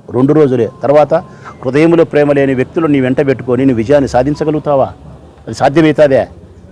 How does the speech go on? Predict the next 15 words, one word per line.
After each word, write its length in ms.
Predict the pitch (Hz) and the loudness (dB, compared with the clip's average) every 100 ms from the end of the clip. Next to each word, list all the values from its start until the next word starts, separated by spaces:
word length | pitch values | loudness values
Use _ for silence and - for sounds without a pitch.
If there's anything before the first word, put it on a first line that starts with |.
| 117 | -8
ఇది 80 | 156 | -2
కూడా 120 | 180 | 0
మీరు 100 | 160 123 | -2 -4
తెలుసుకోవాల్సిన 480 | 127 - 131 117 113 | -8 -2 0 0 -2
అవసరం 240 | 107 110 101 | -4 -4 -6
ఉంది. 160 | 95 87 - - - - - 139 | -6 -10 -18 -20 -20 -20 -10 0
మూడు 140 | 175 170 | 4 4
వేల 120 | 156 | 4
రూపాయలు 300 | 143 147 143 135 | 2 4 4 4
ఓటుకి 200 | 139 135 117 | 0 -2 -6
ఇస్తా 140 | - 127 | -2 0
అంటారు 220 | 110 107 98 | 0 -2 -4
మీరు. 180 | 90 87 - - - - 113 | -10 -12 -18 -20 -20 -16 -4
ఓటు 160 | 156 175 | -2 2
వల్ల, 120 | 160 | 2